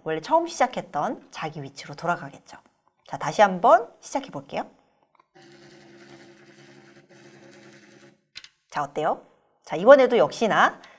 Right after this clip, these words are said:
뒤로 오 센티, 그리고 다시 한번 일 초를 이동하는 모습을 보셨습니다.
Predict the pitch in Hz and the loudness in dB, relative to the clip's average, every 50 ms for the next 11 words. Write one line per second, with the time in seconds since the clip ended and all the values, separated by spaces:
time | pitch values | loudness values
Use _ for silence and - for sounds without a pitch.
0 | - - - - 190 190 226 247 247 - - 156 156 - 180 165 165 160 - - | -20 -18 -10 -8 -2 2 2 2 2 2 -2 -4 -2 -2 -2 -2 -2 -6 -6 -4
1 | 320 370 403 466 - - _ - - - 165 151 - 147 143 - - 165 143 139 | -2 -2 -2 -4 -10 -16 _ -18 -16 -16 -14 -12 -12 -12 -10 -6 -4 -4 -4 -4
2 | 139 147 143 - - 302 349 349 339 - 339 294 233 233 269 339 370 277 175 156 | -6 -10 -12 -6 -2 -2 -2 -2 -4 -4 -4 0 0 0 0 0 -4 -8 -10 -8
3 | 185 165 160 160 160 147 143 143 139 - - _ - 269 349 427 - - - _ | -8 -8 -6 -8 -8 -10 -12 -12 -14 -16 -12 _ -2 -2 -2 -2 -6 -14 -20 _
4 | _ - 160 - 185 175 180 - 139 120 - - - | _ -12 -4 -4 -4 -4 -4 -8 -14 -14 -14 -14 -16